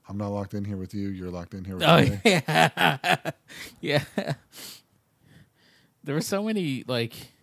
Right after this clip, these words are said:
Speaker 2: jokes in the Addams Family that were,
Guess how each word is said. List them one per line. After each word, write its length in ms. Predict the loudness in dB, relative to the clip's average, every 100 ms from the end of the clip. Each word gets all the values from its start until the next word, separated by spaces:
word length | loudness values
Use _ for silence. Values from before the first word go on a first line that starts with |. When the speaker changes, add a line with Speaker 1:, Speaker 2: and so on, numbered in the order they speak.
| _ _ _ _ _ _ _ _ _ -18
Speaker 2:
jokes 500 | -4 0 2 0 -4 -12 -8
in 500 | -6 -4 -4 -6 -12 -20 -20 _ -8
the 160 | -4
Addams 280 | -2 -4 -4
Family 420 | -4 -4 -4 -6
that 380 | -6 -8 -10 -10
were, 520 | -8 -6 -6 -8 -10